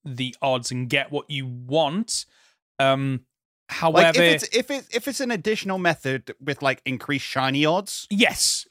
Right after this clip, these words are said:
Speaker 2: or
Speaker 1: great.
Speaker 2: an easier way to get, like, egg moves on the Pokemon and stuff like that, fair.
Speaker 1: Yes.
Speaker 2: Absolutely okay with it. But if it's the only way to breed,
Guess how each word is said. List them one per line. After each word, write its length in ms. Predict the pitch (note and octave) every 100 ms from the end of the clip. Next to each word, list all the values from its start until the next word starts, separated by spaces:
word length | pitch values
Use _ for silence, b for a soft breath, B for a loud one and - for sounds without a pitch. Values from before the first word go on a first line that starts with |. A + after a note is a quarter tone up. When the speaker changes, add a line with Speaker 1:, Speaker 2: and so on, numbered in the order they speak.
| -
Speaker 2:
or 160 | C3+ C3 B2+
Speaker 1:
great. 140 | B2+ C3+
Speaker 2:
an 140 | C#3+ -
easier 380 | D3+ D3 D3 D3
way 200 | C#3 C#3+
to 120 | -
get, 280 | B2+ C3+ C#3 -
like, 560 | B2+ B2 A#2+ B2 - _ _ _ -
egg 240 | D3 D#3 C3+
moves 460 | E3 E3+ F3 - -
on 120 | D#3+
the 80 | E3+
Pokemon 300 | E3 F3+ F3
and 120 | F#3
stuff 200 | - F3+
like 120 | F3+ -
that, 260 | G3 A3 _ _ _ _ _
fair. 500 | - - A#2 D#2 D2 _ _ _ _
Speaker 1:
Yes. 100 | C#3 D3
Speaker 2:
Absolutely 400 | - D#3 A#2+ C3+
okay 240 | C3 C#3+ D3+
with 160 | E3
it. 180 | G#3 - _ _ _ _ -
But 100 | A#2+
if 100 | C3+
it's 140 | B2
the 140 | G#2+ -
only 280 | A2+ C3+ D3+
way 160 | D#3+
to 80 | D3
breed, 520 | B2 D#3+ F#3 F#3+ E3+